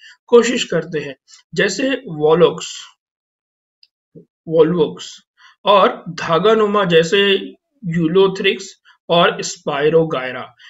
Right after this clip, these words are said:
इनकी structure, इनकी शक्लें मैं आगे आपको next उसमें बताऊंगा, आगे बताऊंगा। फिर इसमें से बाज समंदरी होते हैं। बाज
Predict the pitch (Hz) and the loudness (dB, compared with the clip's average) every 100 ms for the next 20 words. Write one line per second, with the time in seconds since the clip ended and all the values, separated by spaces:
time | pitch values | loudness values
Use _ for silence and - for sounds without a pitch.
0 | - 170 185 190 175 175 - 165 165 - | -10 -8 -4 -2 -2 -2 -2 -2 0 2
1 | 165 160 165 - 170 196 170 170 156 147 | 2 2 -2 -4 -4 0 2 2 0 2
2 | 156 - - 233 180 175 - - - 196 | 0 0 -2 -2 -2 -4 -6 -10 -8 -6
3 | 180 139 135 135 139 143 139 127 131 113 | -4 -4 -8 -12 -10 -8 -8 -10 -14 -14
4 | - _ - - - 247 214 233 233 240 | -18 _ -20 -12 -2 0 2 4 4 4
5 | 180 160 220 - 185 170 185 208 208 175 | 2 2 2 -2 -2 -2 0 0 2 -2
6 | 131 139 - - _ _ _ _ - 147 | -2 -6 -10 -20 _ _ _ _ -6 0
7 | 175 | 0